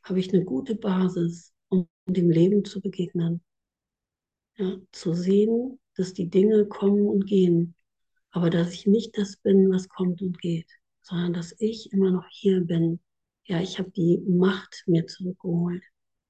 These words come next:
Ne, ich bin nicht mehr das, was da mich vortreibt, die ganzen Urteile, wie heute in der Lektion. Ja, weil das sind zwei Welten. Das, wo ich hier bin, ist eine andere Welt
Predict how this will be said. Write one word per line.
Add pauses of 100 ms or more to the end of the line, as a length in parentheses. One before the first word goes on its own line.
(240)
Ne,
ich
bin
nicht
mehr
das,
was
da
mich
vortreibt,
die
ganzen
Urteile,
wie
heute (200)
in
der
Lektion. (1300)
Ja, (1300)
weil
das
sind
zwei
Welten. (1300)
Das,
wo
ich
hier
bin, (200)
ist
eine
andere
Welt